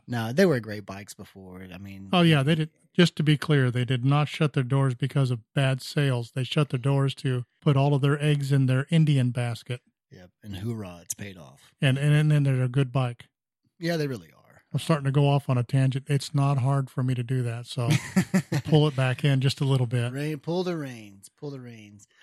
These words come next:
Speaker 1: Um, short story, Harley's great, Indian sucks. No. <laughs> Uh, short
Speaker 2: Hmm.
Speaker 1: story, realistically. Um,
Speaker 2: The views of this host, not necessarily. <laughs>
Speaker 1: <laughs> Yeah. No, uh,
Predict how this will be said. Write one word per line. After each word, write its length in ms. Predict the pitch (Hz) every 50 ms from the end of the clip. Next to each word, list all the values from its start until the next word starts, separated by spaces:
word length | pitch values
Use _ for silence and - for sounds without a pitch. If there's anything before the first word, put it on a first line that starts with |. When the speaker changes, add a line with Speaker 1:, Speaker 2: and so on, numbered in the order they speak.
| _ _ _ -
Speaker 1:
Um, 200 | 131 123 120 117
short 300 | 117 - - 180 185 175
story, 540 | - - - 175 165 165 160 160 156 151 143 131 - _ _ _ _ _ -
Harley's 380 | - - 135 131 131 131 120 117
great, 320 | - 120 117 117 107 -
Indian 320 | 98 113 113 110 110 107
sucks. 460 | 104 - 98 78 73 - - - - _ _ _ -
No. 160 | 143 131 120 - - 123 123 _
<laughs> 40 | _ - - - - _ _ _ -
Uh, 220 | 147 143 139 131 117
short 240 | - - - 214 -
Speaker 2:
Hmm. 60 | 139
Speaker 1:
story, 500 | - - 180 170 160 156 151 147 139 113 85 80 95 113 127
realistically. 960 | 139 147 147 143 131 127 123 113 - - 127 - - 120 117 117 113 113 - -
Um, 380 | 107 104 101 104 98 98 95 92 _ _ _ _ _ -
Speaker 2:
The 80 | 165 139
views 340 | 135 160 180 196 185 156
of 120 | 156 139 139
this 280 | 143 131 - - - - _ _ _ _ _ -
host, 380 | - 147 143 151 - - - - - -
not 160 | 156 147 -
necessarily. 800 | 165 135 139 - - 143 127 - - 143 135 135 131 127 127 127 - - -
<laughs> 0 |
Speaker 1:
<laughs> 1040 | - 214 - - - 214 - 247 - 202 220 185 185 - - 214 180 180 - 226 185 - - - - - - - _ _ -
Yeah. 440 | 139 139 143 139 135 127 123 113 117 113 - _ _ _ _ _ _ - - - - 156 -
No, 380 | 147 151 156 160 156 156 151
uh, 460 | 147 139 127 120 113 107 110 110 104